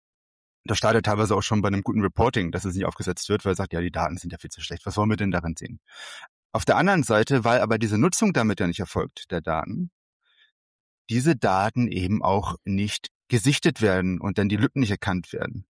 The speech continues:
Ja, also es sollte immer so sein, dass wir, ähm, zwar Ergebnisse erzielen wollen mit Daten und mit analytischen Verfahren und mit K I, ähm, wir aber im Grunde auch schon so einen, so einen Weg haben, der auch schon das Ziel ist. Und der Weg ist der Weg zu sauberen Daten,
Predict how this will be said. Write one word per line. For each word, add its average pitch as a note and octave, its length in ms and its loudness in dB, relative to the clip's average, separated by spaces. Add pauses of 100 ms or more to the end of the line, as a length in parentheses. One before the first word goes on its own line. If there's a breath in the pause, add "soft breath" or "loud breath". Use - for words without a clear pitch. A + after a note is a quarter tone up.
(300 soft breath)
Ja, G2 240 2
also G#2+ 280 0 (200)
es A2+ 120 -2
sollte C3 260 2
immer G2 220 2
so F#2+ 220 0
sein, B2 380 0
dass - 400 -8
wir, E2+ 460 -2
ähm, E2 260 -2
zwar - 180 -4
Ergebnisse A2 480 -2
erzielen G#2+ 360 0
wollen B2+ 160 0
mit C#3 120 -8
Daten C3 360 0
und F3 100 -4
mit F2+ 200 -6
analytischen F#2 380 -6
Verfahren F#2 500 -2
und A#2+ 80 -2
mit - 100 -10
K - 120 -10
I, E2 320 -8
ähm, F#2+ 380 0
wir A2 240 2
aber G#2 420 0
im G#2+ 100 -2
Grunde C#3+ 420 2
auch A2+ 180 2
schon A2+ 300 2
so - 120 -2
einen, G#2+ 260 0
so - 80 0
einen A2 240 4
Weg D#3 300 0
haben, G#2+ 220 0
der - 140 -2
auch - 200 0
schon - 160 -2
das - 180 -2
Ziel F2 240 -2
ist. E2+ 160 -2
Und G2+ 120 -2
der G2 160 0
Weg D3+ 260 2
ist - 200 -8
der F#2+ 140 0
Weg B2 220 0
zu - 180 -8
sauberen G2 440 0
Daten, G2+ 540 0